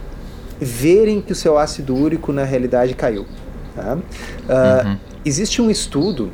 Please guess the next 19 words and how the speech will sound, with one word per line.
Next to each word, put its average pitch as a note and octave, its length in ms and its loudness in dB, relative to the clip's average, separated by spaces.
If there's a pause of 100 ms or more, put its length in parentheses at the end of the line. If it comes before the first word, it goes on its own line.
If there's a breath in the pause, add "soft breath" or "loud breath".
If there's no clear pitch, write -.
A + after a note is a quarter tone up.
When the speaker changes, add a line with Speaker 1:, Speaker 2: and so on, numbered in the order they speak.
(460)
Speaker 1:
ah, A#2 360 2
que B2 200 0
acho A#2 320 0
que C3 100 -2
nós A#2 200 -2
podemos A#2+ 360 -2
até A#2 200 0
compartilhar A#2+ 680 0
aí A2+ 120 2
no A2+ 100 -4
blog A2 300 0
pra - 140 -6
quem G#2+ 120 -6
quiser. G#2+ 360 -2 (260)
Speaker 2:
Vai A#2 220 8
estar A2 280 8
abaixo A#2 600 8
a A2 40 4
referência. A2+ 560 0